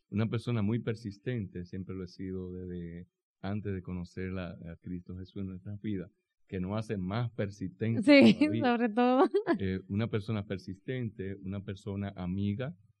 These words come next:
Speaker 1: eh, siempre he sido amigo, he cultivado, los amigos que he cultivado siempre hemos tenido lazos bien, bien estrechos que mantengo todavía. Y como persona creo que bien definida, siempre lo, lo que siempre he querido, siempre,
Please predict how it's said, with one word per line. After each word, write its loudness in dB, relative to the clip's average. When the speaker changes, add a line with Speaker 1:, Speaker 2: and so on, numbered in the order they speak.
Speaker 1:
eh, -8
siempre -8
he -8
sido -6
amigo, -4
he -12
cultivado, -6
los -4
amigos -2
que -8
he -10
cultivado -4
siempre -8
hemos -2
tenido -2
lazos -4
bien, -8
bien -6
estrechos -10
que -10
mantengo -8
todavía. -2
Y 2
como -2
persona 0
creo -4
que -2
bien 2
definida, -2
siempre -2
lo, -2
lo -6
que -8
siempre -6
he 2
querido, 4
siempre, -6